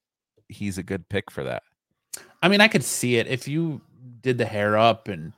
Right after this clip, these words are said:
Speaker 2: gave him more like the Hugh Jackman in, um, like, Logan or the, or the Wolverine. Like, y-, I can see it, but I don't, I still don't think, I think there's better options out
Speaker 1: Yeah.
Speaker 2: there than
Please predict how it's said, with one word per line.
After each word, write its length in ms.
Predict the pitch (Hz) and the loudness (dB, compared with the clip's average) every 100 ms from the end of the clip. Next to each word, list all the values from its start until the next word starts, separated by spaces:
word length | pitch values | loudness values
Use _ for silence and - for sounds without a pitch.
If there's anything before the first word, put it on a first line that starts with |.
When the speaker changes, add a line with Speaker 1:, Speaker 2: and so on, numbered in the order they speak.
| _ _ _ _ _ | _ _ _ _ _
Speaker 2:
gave 200 | 113 113 | -4 0
him 100 | 104 | 0
more 260 | 104 104 107 | 0 0 2
like 200 | 107 98 | 0 -2
the 80 | |
Hugh 200 | 95 107 | -8 -6
Jackman 640 | 101 101 98 101 - 101 95 | -4 -4 -6 -6 -6 -6 -6
in, 640 | - 101 98 92 90 90 - _ _ _ _ _ _ _ _ - | -8 -10 -8 -8 -10 -12 -14 _ _ _ _ _ _ _ _ -6
um, 640 | 101 90 90 82 80 - _ _ _ _ _ _ _ _ 95 | -6 -6 -10 -14 -16 -20 _ _ _ _ _ _ _ _ -16
like, 180 | 101 | -12
Logan 580 | 101 104 104 101 98 95 | -6 -2 -2 -2 -6 -8
or 140 | 92 92 | -8 -10
the, 180 | 92 92 _ - | -12 -16 _ -2
or 160 | 107 | 0
the 80 | 98 | 0
Wolverine. 560 | 95 104 98 98 101 101 | -2 -4 -4 -2 -2 0
Like, 180 | 98 95 | -2 -6
y-, 80 | - | -4
I 140 | 127 143 | 2 2
can 180 | 107 | 2
see 340 | 95 - 107 117 | -10 -6 0 2
it, 240 | 123 101 | 2 0
but 200 | 107 98 - | -6 -6 -6
I 100 | 110 | -6
don't, 280 | 101 98 92 _ _ _ _ _ - | -4 -6 -8 _ _ _ _ _ -12
I 80 | 104 | -10
still 240 | - - 104 | -8 -4 -4
don't 220 | 98 104 | -4 -8
think, 180 | 113 110 | -8 -2
I 80 | 127 | 0
think 200 | - 123 | 0 0
there's 140 | 110 | 0
better 220 | 107 110 | 2 2
options 720 | 92 104 - - 95 90 - - _ _ _ _ | 2 -2 -4 -8 -8 -6 -8 -10 _ _ _ _
out 160 | 98 92 | -10 -6
Speaker 1:
Yeah. 140 | 85 78 | -2 -2
Speaker 2:
there 120 | 107 | -2
than 260 | - 104 | -6 -12